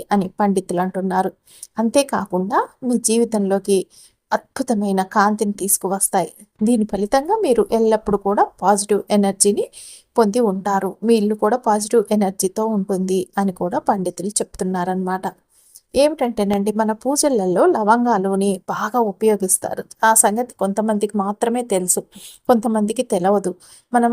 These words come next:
మామూలుగా చేసే పూజల్లో కూడా లవంగాలు పెట్టి కనుక పూజలు చేశామే అనుకోండి, అద్భుతాలే జరుగుతాయి అని కూడా చెప్తున్నారు పండితులు. ఈ జ్యోతిష శాస్త్రం, పరిహార శాస్త్రాల్లో మొదటి స్థానంలోనండి ఈ లవంగాల్ని పెడతారు.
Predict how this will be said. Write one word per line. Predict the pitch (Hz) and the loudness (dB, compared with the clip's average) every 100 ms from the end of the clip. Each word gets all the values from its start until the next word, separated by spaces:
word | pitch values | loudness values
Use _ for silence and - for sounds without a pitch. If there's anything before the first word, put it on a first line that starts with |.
| 233 | 0
మామూలుగా | 208 254 302 311 | 0 -2 -2 0
చేసే | 247 233 208 | 2 0 0
పూజల్లో | - 190 202 220 | 0 0 0 0
కూడా | 220 - 185 | -2 -4 -4
లవంగాలు | 190 180 202 226 233 208 | -2 2 2 4 2 0
పెట్టి | 175 - | -8 -4
కనుక | 196 180 - | -4 -4 -6
పూజలు | - 190 196 208 | -2 0 0 -2
చేశామే | - 180 208 185 208 | -2 -2 -2 0 0
అనుకోండి, | 226 202 190 185 180 196 _ | 0 0 -4 -2 -4 -8 _
అద్భుతాలే | 196 180 - 240 240 185 190 | -4 0 4 4 4 0 0
జరుగుతాయి | 190 185 196 196 180 180 - | -2 -2 -4 -2 -2 -4 -2
అని | 202 208 | 0 0
కూడా | 208 175 185 | 0 -2 0
చెప్తున్నారు | 208 196 - 180 185 185 | -2 -4 -4 -2 0 -2
పండితులు. | 208 196 190 185 - 180 _ _ - - - | -2 -2 -2 -6 -8 -10 _ _ -20 -14 -2
ఈ | 240 | 0
జ్యోతిష | 220 214 190 202 208 | 2 0 0 -2 -2
శాస్త్రం, | 202 185 185 185 | 0 -2 -2 -2
పరిహార | 190 214 214 190 190 | 0 0 0 -2 -2
శాస్త్రాల్లో | - 185 - 170 175 170 | -2 -2 0 -2 -2 -2
మొదటి | 208 214 285 | -4 -2 -2
స్థానంలోనండి | - 196 180 175 160 170 170 170 180 _ _ _ | 0 -2 -2 -4 -4 -4 -4 -4 -8 _ _ _
ఈ | 202 196 180 180 | -2 0 0 0
లవంగాల్ని | 196 190 214 208 180 220 | -2 0 0 0 -2 -4
పెడతారు. | 233 196 202 - | -4 -4 -4 -6